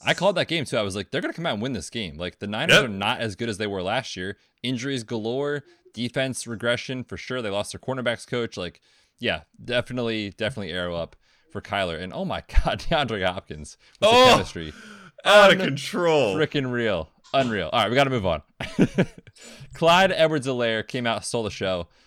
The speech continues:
Speaker 1: on Thursday Night Football in week one. <sighs> I mean,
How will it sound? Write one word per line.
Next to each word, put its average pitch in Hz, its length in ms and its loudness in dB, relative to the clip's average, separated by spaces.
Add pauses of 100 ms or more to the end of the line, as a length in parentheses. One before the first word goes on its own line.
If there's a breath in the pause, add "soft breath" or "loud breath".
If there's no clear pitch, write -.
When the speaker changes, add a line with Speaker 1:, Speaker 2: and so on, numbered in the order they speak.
(140)
Speaker 1:
on 120 200 -2
Thursday 117 260 -2
Night 104 160 -4
Football 92 480 -2
in 110 200 -6
week 107 200 -6
one. 90 400 -8 (880)
<sighs> - 420 -8
I 120 120 0
mean, 139 440 -4